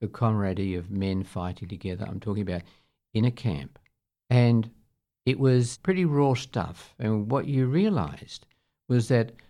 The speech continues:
most of us in our society are operating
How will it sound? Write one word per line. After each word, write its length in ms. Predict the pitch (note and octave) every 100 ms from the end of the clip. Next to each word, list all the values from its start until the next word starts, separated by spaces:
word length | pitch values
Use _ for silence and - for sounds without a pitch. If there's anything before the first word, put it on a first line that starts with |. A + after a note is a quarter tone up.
| _ _ -
most 480 | B2 C#3+ F#3+ -
of 80 | F3+
us 260 | E3+ D#3 -
in 300 | C3 A2+ A2+ -
our 200 | C3 F3
society 880 | E3 C3+ - C#3 E2+ F2+ F2+ G#2+ - _ _ _ _ _ _ -
are 240 | A2+ - _
operating 920 | D#3+ E3+ F#3 D3 B2+ B2+ A#2 A2+ B2